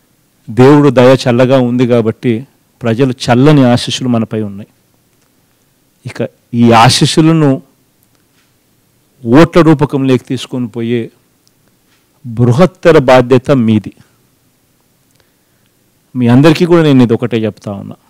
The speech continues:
అన్ని రకాలుగా ప్రతి కార్యకర్త కష్ట సుఖాలలో తోడుగా ఉంటాం. అన్ని రకాలుగా భరత్ను మీరు ఈ మూడు సంవత్సరాలుగా భరత్ను కూడా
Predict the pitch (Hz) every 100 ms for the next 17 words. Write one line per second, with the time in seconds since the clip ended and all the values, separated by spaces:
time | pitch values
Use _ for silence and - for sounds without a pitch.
0 | _ _ _ _ _ _ _ _ _ _
1 | 135 170 165 151 131 131 - 165 160 160
2 | 143 - _ _ _ _ _ _ _ _
3 | _ _ 135 139 - 143 - 131 143 165
4 | 156 160 - 151 135 - _ _ _ 147
5 | 131 - 151 151 151 139 139 131 135 -
6 | _ - 127 117 113 104 101 - _ _
7 | _ _ _ _ _ _ _ _ _ _
8 | _ _ _ _ _ _ _ _ _ -
9 | 143 160 156 151 - 156 151 143 135 143
10 | - 147 143 135 127 135 131 131 123 139
11 | 139 139 127 127 123 123 135 120